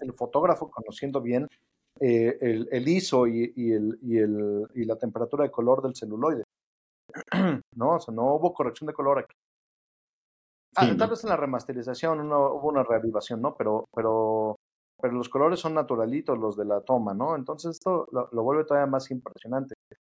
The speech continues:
Speaker 1: No es como, "Ah, lo arreglamos en postproducción". <laughs>
Speaker 2: Ya no te preocupes, sí. <laughs> No, aquí es de, tiene que quedar, ¿no? <laughs>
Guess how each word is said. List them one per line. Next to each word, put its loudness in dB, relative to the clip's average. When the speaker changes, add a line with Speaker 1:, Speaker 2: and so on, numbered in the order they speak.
Speaker 1:
No 4
es -4
como, -2
"Ah, -6
lo 2
arreglamos 2
en -4
postproducción". -4
<laughs> -2
Speaker 2:
Ya 6
no 0
te 2
preocupes, 0
sí. -2
<laughs> 2
No, 4
aquí 4
es 4
de, 0
tiene 4
que -4
quedar, 2
¿no? -2
<laughs> -10